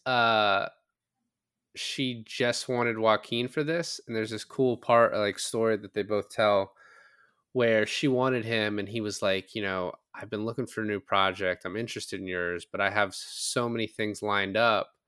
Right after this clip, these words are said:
And he had just done, what, Sister's Brothers, or Sister's Brother. I always get confused where the plural is, or if there is a plural. And he had something else lined up, and he's like, it fell through, and he's like, "Hey, can we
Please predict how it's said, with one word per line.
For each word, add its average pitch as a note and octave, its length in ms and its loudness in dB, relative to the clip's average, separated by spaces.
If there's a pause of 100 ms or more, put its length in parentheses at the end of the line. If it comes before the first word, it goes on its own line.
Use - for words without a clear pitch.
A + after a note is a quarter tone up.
(480)
And G#2 360 -2
he A2+ 100 -4
had G#2+ 100 -4
just A#2 260 -6
done, G#2+ 420 0
what, E2+ 180 -6
Sister's - 440 -4
Brothers, G#2 880 0
or - 40 -20
Sister's - 360 -12
Brother. F#2 540 -4 (160)
I G2+ 60 -10
always G2 160 -10
get - 160 -20
confused F#2+ 400 -14
where F#2+ 120 -6
the F2 80 -18
plural F2+ 360 -6
is, F2+ 300 -10 (180)
or G2+ 100 -6
if - 100 -12
there E3 140 -6
is C#3+ 60 -6
a G#2+ 40 -10
plural. F#2 380 -10 (600)
And A#2+ 560 2 (120)
he A#2+ 120 -10
had B2+ 240 6
something B2 280 2
else A#2 200 0
lined A2 220 4
up, C3 300 6
and G#2+ 80 -8
he's A2 180 -4
like, G2+ 200 0
it G#2+ 100 -4
fell A#2 240 4
through, A#2 380 2
and G2+ 120 -4
he's G#2 180 -6
like, F#2+ 140 -2
"Hey, G#2 420 4 (1080)
can A2 240 -2
we A2+ 540 -2